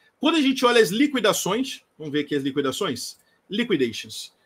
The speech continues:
Nas últimas vinte e quatro horas, tivemos sessenta e dois mil quinhentos e sessenta e três traders liquidados, cento e cinquenta milhões, ou seja, muita grana também. E a maior ordem de liquidação aconteceu na, a O K X na Ethereum, no valor de um milhão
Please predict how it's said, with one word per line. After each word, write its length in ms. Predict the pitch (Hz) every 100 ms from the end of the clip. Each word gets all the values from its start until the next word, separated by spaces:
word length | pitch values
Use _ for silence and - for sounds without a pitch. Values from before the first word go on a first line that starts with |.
| _ -
Nas 280 | 330 294
últimas 260 | 226 220 233
vinte 140 | 220
e 20 | -
quatro 240 | 226 220
horas, 180 | 226 254
tivemos 220 | 214 220
sessenta 300 | 214 214 208
e 20 |
dois 180 | 180 175
mil 220 | 170 175
quinhentos 380 | 170 165 160 165
e 40 |
sessenta 180 | 151 165
e 40 | 147
três 240 | 151 147
traders 320 | 139 139 139
liquidados, 640 | 143 147 202 175 185 - - - -
cento 320 | - 175 240
e 20 |
cinquenta 400 | - 233 220 220
milhões, 400 | 226 233 165 233
ou 60 | 202
seja, 200 | 139 120
muita 400 | 120 135 233 262
grana 280 | 147 143 135
também. 340 | 127 117 180 _ _ _
E 80 | 208
a 40 |
maior 200 | 226 220
ordem 240 | 214 220 220
de 40 |
liquidação 540 | 214 214 220 220 233 247
aconteceu 440 | 226 226 220 226
na, 160 | 220 202 - -
a 280 | 156 147 -
O 120 | 196
K 100 | 208
X 200 | 190 -
na 80 | 220
Ethereum, 540 | 247 - 202 190 117 95 _ _
no 80 | 143
valor 220 | 151 196
de 140 | 175 170 220
um 180 | 269
milhão 560 | 294 285 180 156 185 233